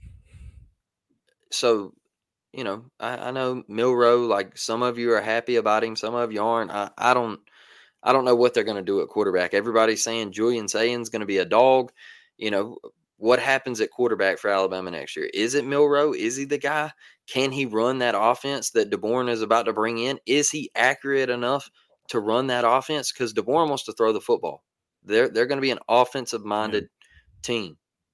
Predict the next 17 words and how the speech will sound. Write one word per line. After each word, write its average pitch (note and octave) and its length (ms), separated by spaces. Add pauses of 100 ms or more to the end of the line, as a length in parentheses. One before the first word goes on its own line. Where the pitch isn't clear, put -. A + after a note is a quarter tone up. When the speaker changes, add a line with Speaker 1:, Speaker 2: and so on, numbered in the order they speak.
Speaker 1:
He's A#2+ 240
gonna C#3 200
wanna B2+ 260
air A#2 220
it G#2+ 100
out. G#2 280 (160)
Is C3 240
Milroe C3 460
the A#2+ 120
guy G2 260
for C#3+ 160
that? D#3+ 280 (680)
I A#2 100
don't C#3 220
know. A#2+ 300
So, - 220
like, G2 260